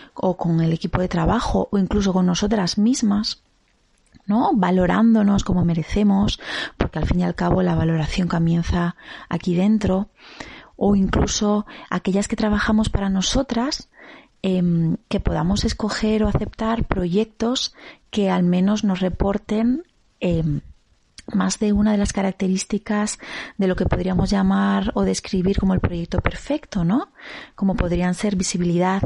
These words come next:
reconocimiento profesional, remuneración, que es superimportante, ¿no? Remuneración justa y pasión.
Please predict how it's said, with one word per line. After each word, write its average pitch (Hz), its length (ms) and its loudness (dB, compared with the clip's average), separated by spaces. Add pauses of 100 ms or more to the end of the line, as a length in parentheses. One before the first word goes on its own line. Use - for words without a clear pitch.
(140)
reconocimiento 180 760 0
profesional, 180 640 0
remuneración, 180 840 0
que 175 160 -4
es 175 80 -2
superimportante, 175 880 -2
¿no? 214 160 -2 (480)
Remuneración 175 580 0
justa - 580 -2
y 170 360 0
pasión. - 500 -4